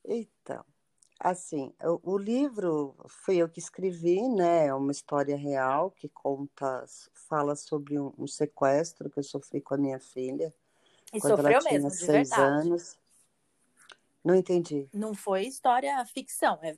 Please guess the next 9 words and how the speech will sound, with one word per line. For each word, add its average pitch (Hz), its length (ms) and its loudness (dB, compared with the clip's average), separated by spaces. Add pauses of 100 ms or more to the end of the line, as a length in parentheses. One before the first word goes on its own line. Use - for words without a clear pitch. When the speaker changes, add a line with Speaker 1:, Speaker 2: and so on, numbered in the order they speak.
Speaker 2:
é 180 80 -8
história 180 360 -2
verídica. 226 360 -2
Speaker 1:
Não, 285 140 12
não, 240 500 4
é 196 100 -2
uma 202 120 -4
história 214 400 -2
real. 180 560 0